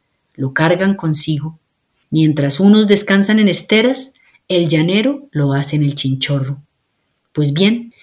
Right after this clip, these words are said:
Leonilde tiene clarísimo el momento en el que aprendió a tejerlo con Esther. Como la vida está hecha de ensayo y error, no se percataron de que el nylon tenía unas añadiduras superficiales que de dejarse pueden hacer reventar la hebra del hilo.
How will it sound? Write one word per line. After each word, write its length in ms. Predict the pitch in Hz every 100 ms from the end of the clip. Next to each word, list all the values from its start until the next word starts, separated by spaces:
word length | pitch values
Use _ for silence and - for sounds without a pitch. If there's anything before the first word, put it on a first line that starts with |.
| - - -
Leonilde 580 | 175 190 226 247 247
tiene 340 | 247 247 240 233
clarísimo 600 | 233 208 233 233 233 226
el 80 | 208
momento 440 | 175 175 185 180
en 80 | 185
el 140 | 180
que 100 | 175
aprendió 400 | 160 151 151 156
a 120 | 156
tejerlo 500 | 160 165 175 156 160
con 160 | 160 160
Esther. 540 | 143 - - 139 135 _ _ _ _ _ _
Como 240 | - 160 160
la 140 | 151
vida 300 | 170 233 247
está 360 | 240 - 220 226
hecha 220 | 233 240
de 100 | 226
ensayo 420 | 170 160 196 233
y 100 | 247
error, 460 | 247 - 180 - - _ _ _
no 240 | 156 165 165
se 120 | 214
percataron 760 | 220 220 165 147 214 233 202
de 140 | 156 147
que 100 | 139
el 180 | 139 151
nylon 440 | 180 202 196 190
tenía 280 | 175 160 165
unas 260 | 180 202
añadiduras 680 | 208 196 170 170 190 226 247
superficiales 960 | 240 240 233 - 156 226 220 156 185 - _ _ - - -
que 160 | 247
de 100 | 240
dejarse 720 | 233 233 240 294 302 - 330 320
pueden 400 | - 185 180 185
hacer 320 | 160 - 160
reventar 600 | 160 156 139 143 170 175
la 200 | 180 160
hebra 260 | 165 160 160
del 220 | 156 147
hilo. 280 | 143 143